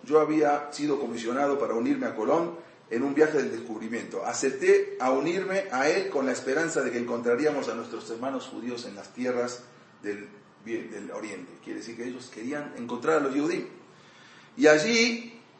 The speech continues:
poder vivir mi vida en paz y libertad. Ya, demostrar que era judío, no tenía que ocultar nada,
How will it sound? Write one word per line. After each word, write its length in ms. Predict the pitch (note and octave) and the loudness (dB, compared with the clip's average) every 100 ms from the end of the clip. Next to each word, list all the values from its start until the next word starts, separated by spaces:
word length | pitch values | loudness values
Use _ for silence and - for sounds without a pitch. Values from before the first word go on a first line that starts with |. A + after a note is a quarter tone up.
| - | 6
poder 360 | D#3+ F3 G#3 | 8 10 6
vivir 300 | - F#3 G3+ | 4 2 2
mi 100 | F3 | 2
vida 240 | D#3+ G3+ F#3 | 2 4 4
en 100 | D#3 | 4
paz 260 | F#3+ F3 | 2 2
y 60 | D#3+ | 0
libertad. 420 | C3+ C3 B2 A#2 - - - | 0 0 0 -6 -6 -16 -2
Ya, 360 | D3 C3+ - - - - - | 0 0 -4 -16 -20 -20 -4
demostrar 560 | C3+ C#3 C#3 E3 G3 F#3+ | -2 0 0 6 6 6
que 80 | |
era 140 | F#3 D#3+ | 4 4
judío, 480 | D3 D3+ G#3 G#3 G3 | 4 2 6 8 8
no 100 | G3 | 4
tenía 260 | F#3+ F#3+ F3 | 0 2 2
que 60 | |
ocultar 440 | D#3+ D3+ D3+ F3+ E3 | 2 2 4 6 8
nada, 460 | G3+ G3+ G3+ G3 | 8 8 6 2